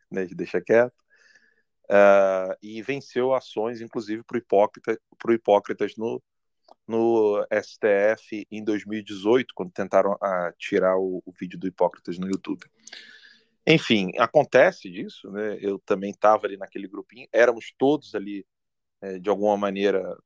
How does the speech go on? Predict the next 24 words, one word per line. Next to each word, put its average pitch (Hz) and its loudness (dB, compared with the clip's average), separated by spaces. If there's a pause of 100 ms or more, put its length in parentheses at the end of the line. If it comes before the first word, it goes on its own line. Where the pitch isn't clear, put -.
(140)
é, 92 -12
amigos, 107 -4
então 98 -4
essa 95 -2
amizade 98 0
acaba 95 -4
leva-, 95 -6
levou 101 -4
todo 98 -4
mundo 98 -10
pra 104 -2
esquerda, 135 -6 (600)
mas 113 -8
só 156 2
que - -10
não 165 2
era 180 4
esquerda 185 -4
do 175 -10
P 180 2
T 180 2
não, 131 -2
tá? 110 -4
Era 101 0